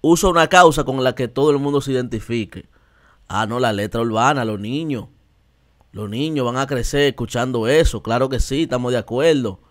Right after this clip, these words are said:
Eh, to-, todos estamos de acuerdo con eso. Pero no es, no es tu intu-, no es tu intención, hermano. No es tu intención. ¿Por qué tú le dices a la gente,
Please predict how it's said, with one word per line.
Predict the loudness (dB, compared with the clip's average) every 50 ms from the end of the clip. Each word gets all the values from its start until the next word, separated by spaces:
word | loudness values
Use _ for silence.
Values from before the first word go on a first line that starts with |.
| _ _ _ _ _ _ _ _
Eh, | -10 -10 -10
to-, | -8 -6 -8 -8 -8
todos | -8 _ 6 10 12 12 12 12
estamos | 12 10 6 6 6 4
de | 4
acuerdo | 4 4 2 2 0 0
con | -2 -4 -6 -6
eso. | -8 -8 -10 -8 -2
Pero | -2 0 0 2
no | 2 0
es, | 0 0
no | 2 2 2
es | 2
tu | 2 -2
intu-, | -4 -4 -4 -6 -6 -4
no | -2 -2 -2 -2
es | -2
tu | -2 -6
intención, | -6 -6 -6 -8 -8 -8 -6 -4 -4 -4 -4 -4 -6
hermano. | -6 -6 -4 -6 -6 -6 -6 -8 -8 -10 _ _ _ _ _ _ _ _ _ _ _ _ _ _ _ _ _ _ -20 _ _ _ _ -10
No | -6 -4 -2 -2
es | -2
tu | -2 -2
intención. | -4 -2 -2 0 0 0 -2 0 0 2 2 0 0
¿Por | -2 -4 -4 -2
qué | -2 -2
tú | 0 2 6
le | 6 6
dices | 6 6 4
a | 6
la | 6 8
gente, | 6 6 2 0 -4